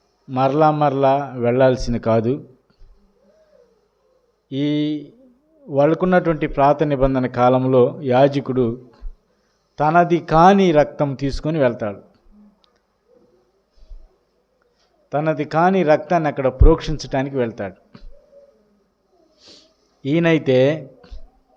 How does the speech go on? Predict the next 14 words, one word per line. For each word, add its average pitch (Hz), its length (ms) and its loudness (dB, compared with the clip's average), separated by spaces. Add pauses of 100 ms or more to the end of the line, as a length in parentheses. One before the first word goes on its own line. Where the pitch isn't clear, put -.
(2250)
తనకు 147 320 -4
తానే 143 580 2 (1000)
రక్తము, 123 680 -6 (720)
తన 139 180 -2
రక్తాన్ని 147 520 -2 (120)
చేత 131 120 0
పట్టుకొని 123 680 -2 (140)
వెళ్ళాడు. 110 580 -8
ఈ 156 80 -6
విషయాలన్నీ 170 520 0
కూడా 131 440 2 (1080)
హెబ్రీలకు 147 420 -2
రాసిన 139 280 -2
పత్రికలోనే 123 960 -2